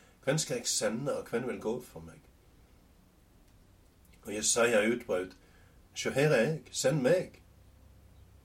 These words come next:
Det rare her er at Gud hadde ikke bedt Jesaja om noe. Det er ingenting i teksten som tyder på at Guds spørsmål var et kall adressert til Jesaja.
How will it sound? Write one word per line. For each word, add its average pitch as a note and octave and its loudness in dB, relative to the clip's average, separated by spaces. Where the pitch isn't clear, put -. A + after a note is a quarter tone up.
Det A2 2
rare A#2+ 6
her B2 0
er A2 2
at - -16
Gud A2 -4
hadde A2 -6
ikke A2+ -4
bedt B2 -6
Jesaja - -4
om - -14
noe. - -20
Det G2+ -2
er A2+ 4
ingenting D3+ 2
i B2+ -2
teksten C#3 -4
som A2+ -8
tyder A2+ -2
på A2 -2
at G#2 -4
Guds A2 -4
spørsmål - -6
var F#2+ -4
et F#2 -14
kall A#2+ -8
adressert - -6
til F2 -10
Jesaja. D#2+ -8